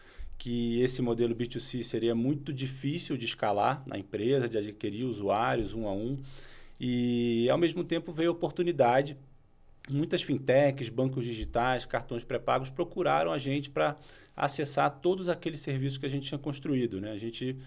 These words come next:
desenvolveu conexões com concessionárias, redes de A T M, operadoras de celular, bancos, pra oferecer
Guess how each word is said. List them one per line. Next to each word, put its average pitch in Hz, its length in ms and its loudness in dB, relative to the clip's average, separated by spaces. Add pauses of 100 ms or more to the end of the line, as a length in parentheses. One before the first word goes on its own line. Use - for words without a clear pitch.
(840)
desenvolveu 135 540 6
conexões 135 680 2
com 127 240 -2
concessionárias, 117 1000 0
redes 117 240 0
de 120 80 0
A 117 80 2
T 117 140 -4
M, 120 680 0
operadoras 117 560 0
de 113 80 -8
celular, 120 720 0 (360)
bancos, 127 640 2
pra 143 300 2 (260)
oferecer 143 680 0